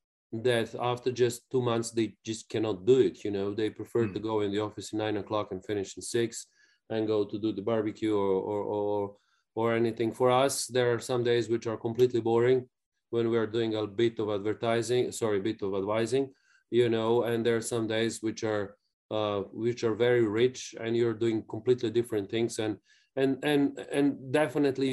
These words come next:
Speaker 1: you have to be a person for that. You know, you have to be able to, to, to switch activities, because at the end, these activities are complementary.
Speaker 2: Hmm.
Speaker 1: Uh, to give you one example, um,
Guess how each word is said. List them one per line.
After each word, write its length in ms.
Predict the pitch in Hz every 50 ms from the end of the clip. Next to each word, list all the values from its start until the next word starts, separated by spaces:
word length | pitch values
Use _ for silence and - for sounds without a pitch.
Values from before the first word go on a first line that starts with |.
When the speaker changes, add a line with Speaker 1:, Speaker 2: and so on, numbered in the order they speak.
| 131 131 131
Speaker 1:
you 200 | - 135 135 135
have 220 | 123 123 131 131 123 -
to 80 | 123
be 340 | 117 117 123 123 123 120 - -
a 60 | 113
person 380 | - - 127 123 123 - 107 104
for 180 | - - 101
that. 240 | 104 117 110 95 90 - _ _ _ _ _ _ _ _ _
You 120 | - 117 113
know, 160 | 117 113 110
you 80 | 110
have 220 | 107 110 117 117 -
to 100 | - 117
be 160 | 117 117 110
able 220 | 110 107 110 107
to, 420 | 98 - - 107 107 104 98 95 - _ _ _ _ _ _ _ -
to, 540 | 120 113 110 104 104 101 101 98 95 92 - - _ _ _ _
to 100 | - 131
switch 460 | 127 - - - 139 139 135 131 -
activities, 760 | 117 110 - - - 117 120 120 120 120 127 131 131 127 127 - _ _ _ _ _ _ _ -
because 400 | 127 131 - 156 170 170 147 143
at 120 | 147 135
the 120 | 135 143 156
end, 180 | 185 175 156
these 180 | 143 160 160 143
activities 600 | 143 123 - - 135 143 151 135 143 131 113 120
are 100 | 117 110
complementary. 760 | - - 117 110 - 113 107 113 117 117 110 - 92 82 76 - _ _ _ _ _ _ _ _ _ _ _ _ -
Speaker 2:
Hmm. 220 | 107 92 78 - 120
Speaker 1:
Uh, 240 | 120 120 117 117 - - - _ _ _ -
to 80 | 131
give 160 | 120 139 151 147
you 160 | 147 143 139
one 160 | 139 143 143
example, 680 | 139 127 113 131 135 131 127 123 117 98 87 - - _ _ _ - 117
um, 380 | 120 117 113 104 98 98 -